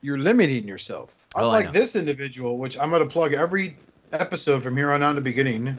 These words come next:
Speaker 1: Mister Dust Mites, for providing the beats for the theme song that we have here.
Speaker 2: Yes, sir.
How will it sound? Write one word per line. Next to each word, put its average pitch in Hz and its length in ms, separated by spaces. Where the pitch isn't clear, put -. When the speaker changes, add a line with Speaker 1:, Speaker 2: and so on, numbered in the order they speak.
Speaker 1:
Mister 143 280
Dust 147 240
Mites, 135 180
for 123 140
providing 139 400
the 147 80
beats 151 260
for 123 140
the 110 80
theme 175 380
song 92 300
that 90 120
we 92 140
have 82 260
here. - 340
Speaker 2:
Yes, 95 220
sir. 98 160